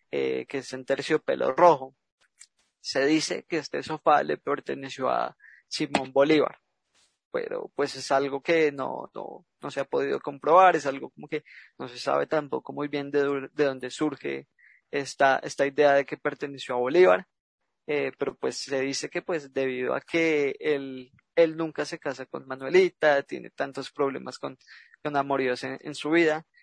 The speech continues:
que supuestamente quien se siente en este sofá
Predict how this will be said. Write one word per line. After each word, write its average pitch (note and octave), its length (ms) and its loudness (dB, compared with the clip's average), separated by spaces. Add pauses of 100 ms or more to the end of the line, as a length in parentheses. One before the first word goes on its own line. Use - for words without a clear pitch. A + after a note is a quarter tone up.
(100)
que C#3 120 -10
supuestamente D3 920 -4
quien E3 280 -6
se C#3 140 -8
siente C3 420 -8
en D#3+ 100 -6
este E3+ 300 -8
sofá E3+ 460 -4